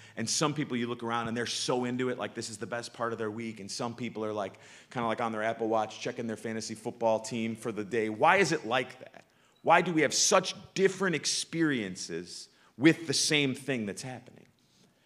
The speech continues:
It's because to people who are still blind, it's foolishness. They're like, "I don't know, I'm out. I don't know, I don't know, I don't know. I'm not into it."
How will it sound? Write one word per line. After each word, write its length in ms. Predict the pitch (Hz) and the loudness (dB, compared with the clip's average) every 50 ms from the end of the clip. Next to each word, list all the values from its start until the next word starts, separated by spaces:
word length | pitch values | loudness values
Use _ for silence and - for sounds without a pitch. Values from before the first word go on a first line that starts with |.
| _ _ | _ _
It's 120 | - 131 - | -10 -8 -4
because 200 | 180 170 185 180 | 0 0 0 0
to 100 | - - | 0 -4
people 360 | - - - 202 202 - 165 | -6 -4 -4 -2 0 0 0
who 160 | 135 151 165 156 | 2 4 4 6
are 120 | 139 123 | 4 4
still 320 | - - - - 147 135 | 2 -2 -2 0 0 0
blind, 480 | 123 110 135 147 196 226 214 143 143 151 | 0 -2 -2 -2 0 0 0 0 0 -2
it's 140 | 180 180 - | -2 -4 -4
foolishness. 560 | - 233 247 247 165 - - - 85 85 - | -4 -2 0 0 0 0 -2 -6 -10 -8 -6
They're 100 | - 90 | -4 -4
like, 100 | 90 92 | -2 0
"I 140 | 95 120 151 | 0 0 0
don't 80 | 120 | 0
know, 240 | 87 98 123 139 127 | 0 -2 -2 -2 -4
I'm 80 | 82 90 | -4 -2
out. 300 | 123 139 92 78 - - | -2 -2 -2 -2 -4 -4
I 60 | 95 | -4
don't 80 | 113 127 | -2 -2
know, 160 | 147 135 85 | -2 -4 -4
I 100 | 80 85 | -6 -6
don't 100 | 98 113 | -6 -6
know, 180 | 123 123 98 87 | -8 -10 -10 -12
I 40 | 85 | -12
don't 200 | 95 107 117 110 | -10 -10 -10 -10
know. 60 | 87 | -10
I'm 140 | 90 92 92 | -8 -8 -8
not 140 | 95 104 104 | -8 -8 -8
into 200 | 110 113 98 - | -8 -8 -8 -8
it." 140 | - - | -10 -12